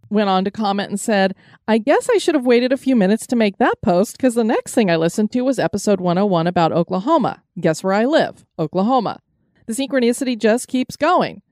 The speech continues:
I just listened to episode one oh two of Oklahoma City. My home terminal is actually in Oklahoma City, and I just moved from Oklahoma City in November. Most of all, I love the shout out at the very end of the episode of one oh two, thanking all truckers. That meant so much to me.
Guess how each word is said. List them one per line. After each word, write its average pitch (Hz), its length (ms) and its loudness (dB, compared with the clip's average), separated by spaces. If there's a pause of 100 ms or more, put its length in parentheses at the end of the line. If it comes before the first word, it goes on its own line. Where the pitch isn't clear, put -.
(100)
I 202 100 -2
just 208 200 -2
listened 226 260 -4
to - 80 -4
episode 220 400 0
one 180 160 0
oh 202 80 2
two 202 300 0
of 196 140 0
Oklahoma 185 460 0
City. 202 360 0
My 175 220 -2
home 180 220 0
terminal 190 420 0
is 196 180 -2
actually 180 400 -2
in 311 300 0
Oklahoma 170 480 0
City, 175 340 -2
and 185 140 -2
I 202 80 0
just 214 240 -2
moved 330 260 2
from - 140 -4
Oklahoma 175 480 0
City 180 360 0
in 208 140 0
November. 202 540 0 (340)
Most 190 220 0
of 214 80 -2
all, 190 120 4
I 190 80 4
love 196 200 0
the 196 60 -2
shout 233 280 2
out 233 120 2
at 208 100 -2
the 175 80 -2
very 208 340 0
end 220 140 0
of 214 40 -4
the 208 120 0
episode 196 560 0
of 175 180 -6
one 180 160 2
oh 175 80 4
two, 180 240 2
thanking 170 380 0
all 160 240 2
truckers. - 460 -10
That - 160 -2
meant - 200 -2
so 180 140 0
much - 360 -6
to 156 280 -6 (100)
me. 156 260 -4